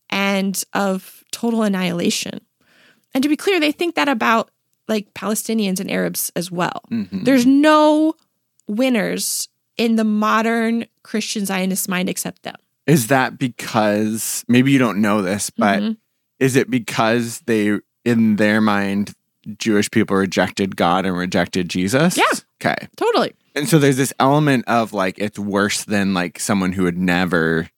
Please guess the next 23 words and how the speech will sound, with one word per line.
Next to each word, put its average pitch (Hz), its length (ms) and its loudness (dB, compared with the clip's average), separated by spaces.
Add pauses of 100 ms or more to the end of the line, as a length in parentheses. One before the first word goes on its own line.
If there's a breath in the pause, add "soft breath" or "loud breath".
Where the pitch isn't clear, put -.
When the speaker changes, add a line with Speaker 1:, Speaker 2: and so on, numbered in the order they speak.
(360)
Speaker 1:
Yeah. 98 200 -6 (160)
Speaker 2:
like, 98 220 -4
come 101 220 0
into 87 140 0
contact 98 540 0
with 87 160 -4 (160)
Yahweh. 76 560 0 (220)
Speaker 1:
Yeah. 247 220 -2
Okay. 330 200 -2
Well, 269 160 -4
let's 466 220 0
get 554 180 0
back 466 300 0
to, 349 460 -2 (120)
um, 247 920 -2 (120)
the 226 120 -2
late 302 200 0
great 285 260 -4
Planet 247 380 -4
Earth. 180 400 -6 (220)
Hal 320 320 0
Speaker 2:
Okay. 320 100 0
Speaker 1:
Lindsey 277 460 0